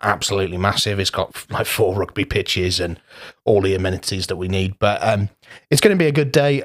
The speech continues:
Uh, you know, if I do say so myself, there ain't no home game like a Panthers home game. You know, it's, it's gonna be nice. We've encouraged everyone to bring spectators and things, as well as the visiting teams. The bar will be open from midday. Uh, we'll be putting some food on and stuff and encouraging people to stay a little bit later and have a bit of a laugh with us. So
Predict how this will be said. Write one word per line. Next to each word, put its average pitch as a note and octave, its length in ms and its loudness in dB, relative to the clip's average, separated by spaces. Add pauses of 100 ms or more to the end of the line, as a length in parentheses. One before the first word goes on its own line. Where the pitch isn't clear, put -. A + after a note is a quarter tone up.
Uh, A2+ 80 -2 (100)
you B2+ 80 0
know, A#2+ 80 4
if A2 160 2
I A2 60 4
do A#2 100 2
say A#2 220 0
so A2+ 160 -2
myself, B2 380 0
there A2+ 140 2
ain't A2 140 0
no A2 160 2
home A2 240 0
game A2 240 0
like A2 180 -4
a - 40 -10
Panthers A2 400 2
home A2 180 0
game. A#2 300 0 (640)
You D3+ 120 6
know, C#3+ 260 4
it's, C3 200 0
it's C3 160 -2
gonna C#3 160 2
be B2+ 100 2
nice. C3 400 2 (220)
We've A2+ 160 2 (120)
encouraged A#2+ 480 2
everyone A2 260 0
to - 80 -6
bring A2+ 180 4
spectators G#2 680 0
and G#2 140 2
things, G#2 300 2
as F#2+ 100 -2
well G#2 160 2
as F#2+ 80 0
the F#2+ 80 -4
visiting G2+ 420 0
teams. G2 380 0
The - 80 -2
bar G#2+ 300 2
will G#2 80 0
be G2 140 -2
open F#2+ 400 -2
from F#2+ 200 -4
midday. F#2+ 600 0 (640)
Uh, F#2 260 2
we'll G2 180 2
be F2+ 160 0
putting F#2 240 0
some F2+ 200 -2
food F#2+ 300 0
on F#2+ 140 4
and F#2 100 0
stuff F#2+ 320 0
and F#2+ 80 -2
encouraging F#2+ 460 0
people F#2+ 240 -2
to F#2 80 -6
stay F#2+ 220 0
a F#2 60 0
little G2 180 -2
bit G2 180 -2
later G2 360 0
and G2 100 0
have G2+ 160 0
a - 20 -2
bit G2 160 0
of F#2+ 80 0
a F#2+ 60 0
laugh G2+ 260 0
with A2 100 0
us. A#2 200 0
So A#2 280 -2